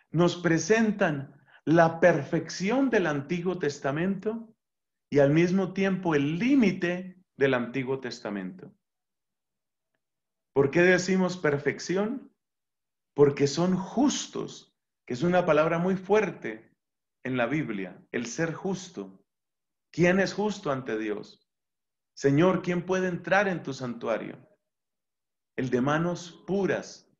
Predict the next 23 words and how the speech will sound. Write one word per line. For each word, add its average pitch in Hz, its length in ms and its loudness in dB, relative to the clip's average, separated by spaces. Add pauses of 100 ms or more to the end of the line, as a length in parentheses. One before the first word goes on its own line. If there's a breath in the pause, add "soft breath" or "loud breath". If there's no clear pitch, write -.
(340)
el 113 80 -10
de 123 80 2
manos 147 360 0
limpias 175 500 -2
y 117 60 -10
corazón 117 500 -6
puro. 143 480 -6 (640)
El, 135 640 2 (720)
podríamos 160 500 4
decir, 151 360 -4
el, 117 400 -6 (460)
el 131 320 -2
amemptos, 143 960 0 (1120)
es 127 220 -6
decir, 160 640 -4
el 143 200 0
que 135 140 2
no 147 260 0
tiene 190 680 -2
falla 160 440 0
alguna, 104 540 -6
irreprochable. 131 1000 -2 (2000)
Entonces, 151 760 0